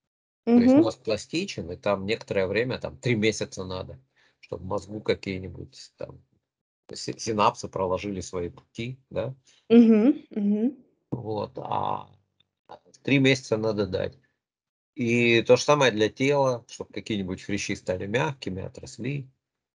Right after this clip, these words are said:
Speaker 1: Ну, мы примерно с таким и работаем. То есть налаживаем body control и mind control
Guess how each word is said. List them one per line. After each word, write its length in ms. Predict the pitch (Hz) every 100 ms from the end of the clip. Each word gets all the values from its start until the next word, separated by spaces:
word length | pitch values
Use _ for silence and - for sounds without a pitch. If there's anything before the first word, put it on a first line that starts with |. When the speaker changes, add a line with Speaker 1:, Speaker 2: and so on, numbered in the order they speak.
| _ _ _ _ -
Speaker 1:
Ну, 320 | 131 233 247
мы 200 | 117 170
примерно 420 | - 101 123 131
с 80 | -
таким 380 | - - 113 104
и 40 | 92
работаем. 600 | 90 90 101 95 95 90
То 60 | -
есть 140 | - 101
налаживаем 540 | 104 107 101 98 98
body 260 | 107 101 95
control 360 | 98 98 98
и 80 | 101
mind 340 | 110 131 127
control 540 | - - - 120 113